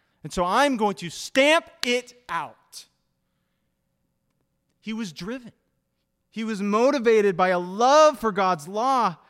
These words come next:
a passion for it. And so he went after Christianity with all of his being. That's his zeal.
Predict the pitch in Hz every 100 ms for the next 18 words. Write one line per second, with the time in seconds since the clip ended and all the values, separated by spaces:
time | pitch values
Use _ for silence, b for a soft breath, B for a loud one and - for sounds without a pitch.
0 | b 175 - - 233 285 - 277 202 233
1 | 220 185 - - - _ _ _ _ _
2 | - 165 214 208 220 220 185 247 262 -
3 | 196 196 185 - 196 - 185 202 214 180
4 | 160 - 170 180 175 151 143 123 147 165
5 | 117 107 _ _ _ _ _ _ _ _
6 | _ _ _ _ _ _ _ _ _ _
7 | _ 143 147 - _ _ _ _ _ _
8 | _ _ _ _ - 131 123 156 139 113